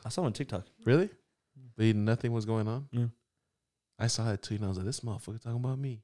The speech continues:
Speaker 2: <laughs> No, I'm just kidding.
Speaker 1: <laughs> No, I saw it. There's, uh, there's these, like, this is, like, little fat Italian kid in high school.
Speaker 2: Oh, yeah, I like that guy.
Speaker 1: And he's like, "Paulie, w-, Paulie, what's the quote for the day?" He's like,
Speaker 2: "A fish that keeps his mouth shut
Speaker 1: never gets caught." And he walks away, like, some
Speaker 2: Yeah.
Speaker 1: music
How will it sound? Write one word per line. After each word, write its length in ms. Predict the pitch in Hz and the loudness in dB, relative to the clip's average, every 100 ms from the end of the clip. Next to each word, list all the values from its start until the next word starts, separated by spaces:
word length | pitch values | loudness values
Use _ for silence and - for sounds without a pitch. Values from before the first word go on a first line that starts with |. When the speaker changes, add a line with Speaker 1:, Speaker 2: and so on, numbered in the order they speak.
| _ | _
Speaker 2:
<laughs> 80 | - | -8
No, 60 | |
I'm 100 | - | -2
just 200 | - - | 2 2
kidding. 300 | - - - - | 4 2 2 -2
Speaker 1:
<laughs> 560 | - - - - - 139 | -4 -12 -12 -14 -6 4
No, 120 | 135 | 6
I 80 | 123 | 6
saw 300 | 135 127 110 | 8 8 8
it. 40 | |
There's, 340 | 113 120 117 107 | 6 6 6 4
uh, 340 | 113 110 104 - - _ _ _ | 6 6 4 0 -12 _ _ _
there's 160 | 123 120 | 0 2
these, 160 | 117 | 4
like, 280 | 117 104 - | 4 4 2
this 120 | 110 | -6
is, 100 | 110 | 0
like, 160 | 107 92 | 2 2
little 160 | 98 95 | 0 0
fat 260 | - 90 | -2 -4
Italian 360 | - 98 101 104 | -2 0 2 0
kid 140 | 110 | 0
in 60 | 101 | 0
high 140 | 101 | 0
school. 340 | 101 - 123 135 | -2 0 0 2
Speaker 2:
Oh, 180 | 120 139 | 4 6
yeah, 240 | 135 147 | 6 4
I 40 | 147 | 2
like 240 | 143 143 | 2 0
that 180 | 143 131 | 2 0
guy. 80 | 123 113 | 2 2
Speaker 1:
And 100 | 143 | 2
he's 140 | 139 | 2
like, 200 | 139 143 | 0 0
"Paulie, 200 | 180 175 | 4 4
w-, 240 | 139 127 - | 4 2 -2
Paulie, 260 | - 170 147 | 0 2 4
what's 180 | 131 147 | 2 0
the 100 | - | -6
quote 280 | - 156 147 | -2 -2 0
for 120 | 151 | 0
the 100 | 147 | 0
day?" 300 | 143 170 120 | 2 4 4
He's 180 | 120 110 | 2 2
like, 240 | 101 - _ _ _ _ _ - | 2 0 _ _ _ _ _ -14
Speaker 2:
"A 40 | |
fish 320 | - - 147 - | -10 -2 0 0
that 140 | 135 | -4
keeps 200 | - 139 | -4 -4
his 100 | 139 | -2
mouth 240 | 143 151 156 | 0 0 0
shut 260 | - 170 - | 0 -4 -4
Speaker 1:
never 300 | - 135 135 | 0 6 8
gets 200 | 127 123 | 8 6
caught." 160 | - 113 | 8 8
And 80 | 117 | 10
he 20 | |
walks 240 | 117 113 | 8 8
away, 80 | 120 | 6
like, 180 | 117 104 | 6 4
some 160 | 110 | 6
Speaker 2:
Yeah. 120 | 113 104 | 6 6
Speaker 1:
music 160 | 107 | 6